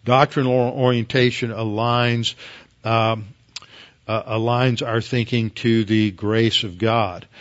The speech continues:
So we have, uh, doctrinal orientation, grace orientation, and these are connected. Then as we go past that, as we begin to grow,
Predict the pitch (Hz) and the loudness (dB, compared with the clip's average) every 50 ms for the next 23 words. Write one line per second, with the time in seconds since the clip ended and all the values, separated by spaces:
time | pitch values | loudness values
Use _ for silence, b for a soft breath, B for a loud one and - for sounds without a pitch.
0 | B B B B - - - 131 127 123 117 120 120 117 131 131 127 123 120 107 | B B B B -8 0 4 4 6 6 6 4 2 2 4 4 4 2 2 0
1 | 131 123 113 110 107 107 101 127 123 135 147 143 - 151 139 131 131 127 120 - | -2 -2 -2 -2 -2 -2 0 0 2 2 0 0 -2 -2 -2 -2 -2 -2 -4 -2
2 | 135 131 123 117 - 120 110 101 104 120 127 139 131 - - 127 120 117 110 - | -2 -2 -2 -2 -4 -6 -6 -4 -2 0 0 0 0 0 -2 -4 -4 -6 -6 -4
3 | - 117 113 110 - - 120 113 113 113 117 117 113 107 98 107 117 123 127 120 | -2 -2 -2 -2 -4 -6 -6 -6 -8 -8 -6 -6 -6 -4 0 2 2 2 2 2
4 | 110 - 110 107 107 104 - - 110 110 127 127 123 - 113 107 107 135 147 151 | -2 -4 -6 -8 -10 -8 -8 -8 -6 -4 -4 -4 -4 -4 -6 -2 2 2 4 4
5 | 151 143 135 117 - 123 117 110 107 - 135 127 110 - - - 165 180 196 208 | 4 2 0 0 -2 -2 -4 -2 0 0 0 0 0 -4 -6 -6 -4 -2 0 0
6 | 196 - - 139 147 151 160 151 131 113 113 - - 120 110 101 107 101 120 127 | -2 -2 -2 -2 0 2 2 2 2 0 -2 -4 -4 -4 -4 -4 -4 -4 -2 -2
7 | 123 110 104 92 90 107 120 143 156 151 120 104 107 117 | -2 -2 -4 -6 -6 -4 -4 -2 0 0 0 -2 -4 -6